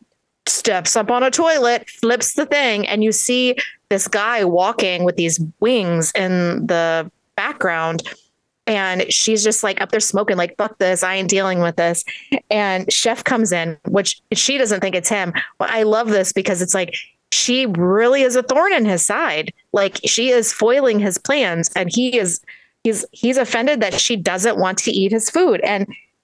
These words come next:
he asks who she is while we're in here. And, um,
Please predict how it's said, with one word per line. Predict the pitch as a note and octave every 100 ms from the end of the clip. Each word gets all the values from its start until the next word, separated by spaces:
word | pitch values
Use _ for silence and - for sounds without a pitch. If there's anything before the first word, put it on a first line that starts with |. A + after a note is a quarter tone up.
| _ _
he | B3+ B3+
asks | A3 B3+ - -
who | A3+
she | A3+ G#3+ G#3+
is | E3 D#3+ -
while | F3+ E3+
we're | F3
in | F#3+ A3
here. | F#3 D#3 -
And, | F3 F3+ F3 F3 - _ _ _ _ -
um, | F#3 E3+ E3 D#3